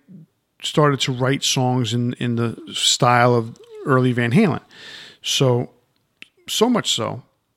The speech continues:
they got signed to Warner Brother Records, which is Van Halen's label at the time. Um, actually, not even at the time. They were already,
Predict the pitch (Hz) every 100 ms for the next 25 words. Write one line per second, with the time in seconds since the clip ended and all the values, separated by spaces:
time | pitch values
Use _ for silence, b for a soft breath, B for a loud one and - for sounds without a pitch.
0 | - 143 120 127 120 113 - - 180 143
1 | 139 - 123 113 113 107 110 120 151 214
2 | - - - - 123 120 117 143 143 190
3 | 202 117 - - _ _ - 127 123 110
4 | 110 107 104 110 98 - B B B B
5 | B B B B B - 107 104 - 202
6 | 143 131 147 131 110 - 139 117 127 135
7 | 139